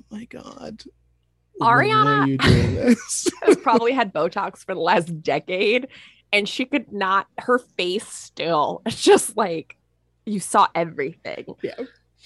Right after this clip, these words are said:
Speaker 2: of her spot being blown up. Like, she was just almost to the level of, like, cartoon steam coming out of her ears. She
Speaker 1: Yeah.
Speaker 2: just, like, knew her fucking ship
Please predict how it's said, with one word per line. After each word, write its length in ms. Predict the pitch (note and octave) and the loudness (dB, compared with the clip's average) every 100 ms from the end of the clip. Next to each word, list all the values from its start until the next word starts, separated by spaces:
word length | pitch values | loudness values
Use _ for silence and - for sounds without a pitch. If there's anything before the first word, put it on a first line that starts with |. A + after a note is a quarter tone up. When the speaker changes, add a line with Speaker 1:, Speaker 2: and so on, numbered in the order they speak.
| - | -2
Speaker 2:
of 140 | E3 G#3+ | 0 2
her 120 | G3 | 0
spot 380 | - E3+ D3+ C3+ | 2 0 0 0
being 160 | C#3+ | -4
blown 240 | C3+ D3 A#2 | -2 -4 -4
up. 180 | - - | -8 -8
Like, 200 | - F3+ | -2 -2
she 840 | - - - A3 G#3 G3+ G3+ G#3 - | -4 -10 -8 -4 -2 -2 -4 -6 -10
was 280 | - F#3 E3+ | -8 -6 -8
just 920 | - D#3+ D3+ C#3+ D3 - - - - _ _ _ _ _ _ _ _ | -4 2 2 2 -2 -10 -18 -20 -20 _ _ _ _ _ _ _ _
almost 380 | G3+ G#3+ A#3+ A#3 | 0 2 0 0
to 80 | C4 | -4
the 80 | G#3+ | 0
level 240 | G3 G3 | 0 0
of, 120 | F3 | 0
like, 200 | E3 - | -2 -6
cartoon 560 | - F3 D#3+ - D3+ D3+ | -8 -8 -8 -6 -6 -6
steam 460 | - - C#3+ D#3 | -10 -10 -10 -10
coming 240 | E3+ E3 D3 | -10 -8 -6
out 100 | D#3 | -6
of 60 | |
her 100 | C#3 | -4
ears. 420 | - A#2 - - - | -4 -2 -2 -2 -4
She 120 | D#4+ | -2
Speaker 1:
Yeah. 60 | |
Speaker 2:
just, 120 | A3+ B3 | -2 -2
like, 160 | A3+ _ _ - | -4 _ _ -16
knew 520 | G#3 F#3 G3 G3 G3 | -10 -4 0 0 0
her 120 | F3+ | -2
fucking 360 | D#3 E3 - E3 | -4 -8 -10 -14
ship 200 | - | -14